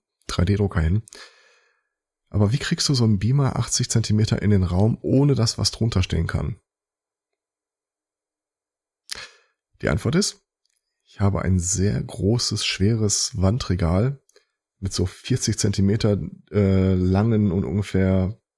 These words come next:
fünf Zentimeter breiten Holzbalken, die einfach nur dafür da sind, das an der Wand zu befestigen, damit man ein Brett reinstecken kann. Die haben aber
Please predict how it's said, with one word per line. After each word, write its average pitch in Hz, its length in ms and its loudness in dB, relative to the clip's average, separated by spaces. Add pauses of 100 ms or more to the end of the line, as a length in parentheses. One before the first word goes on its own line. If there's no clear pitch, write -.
(200)
fünf - 340 -2
Zentimeter 104 580 0
breiten 87 540 0
Holzbalken, 107 720 0 (880)
die - 120 -2
einfach 123 360 0
nur 123 80 2
dafür 107 240 0
da 92 240 0
sind, 107 260 -2
das - 220 -2
an 104 140 -4
der 95 180 0
Wand 107 160 0
zu 101 100 -6
befestigen, 101 480 -2
damit 98 260 0
man 95 180 2
ein 82 40 -4
Brett - 300 -2
reinstecken 85 440 -2
kann. 85 320 -6 (1500)
Die 92 120 2
haben 101 220 2
aber 98 300 -4